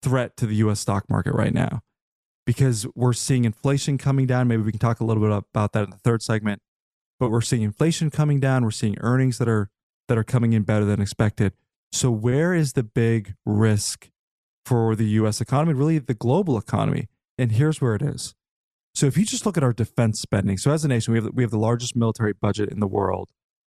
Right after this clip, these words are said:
We spend a little bit over, just close to eight hundred billion dollars on defense. And you may be listening saying, "David, why do we spend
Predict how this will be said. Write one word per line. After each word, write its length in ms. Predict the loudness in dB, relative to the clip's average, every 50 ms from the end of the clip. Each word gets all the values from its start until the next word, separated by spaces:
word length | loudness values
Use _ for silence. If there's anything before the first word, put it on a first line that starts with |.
| _ _ -2
We 240 | 2 2 2 2 0
spend 480 | -2 -4 -4 0 0 2 2 2 2
a 40 | 0
little 240 | 0 2 2 2 2
bit 160 | 2 2 2
over, 520 | 2 2 2 2 2 2 2 2 2 0 -2 _ _ _ _ _ -4
just 240 | -2 -2 -2 -4 -4
close 240 | -2 -2 -2 0 -2
to 180 | -4 -4 -2 -2
eight 120 | 0 0
hundred 360 | 2 2 2 0 -2 -2 -2
billion 360 | -2 0 0 2 2 2 2
dollars 680 | 0 0 0 0 0 0 0 0 0 0 -2 -4 -8 -12 _ _ _ _ _ -2
on 220 | 0 0 2 2
defense. 640 | 0 -2 -2 -2 -4 -4 -4 -6 -6 -6 -6 -8 -10 _ _ _ _ _ _ _ -2
And 240 | 0 0 0 0 0
you 80 | 0 0
may 100 | 2 2
be 100 | 0 0
listening 280 | 0 0 0 0 0
saying, 140 | 0 0 2
"David, 200 | 0 0 -2 -2 _ _ -10
why 300 | -4 -2 0 0 0 0
do 60 | 0
we 100 | 0 0
spend 560 | -2 -2 -2 -2 0 2 2 2 2 0 -2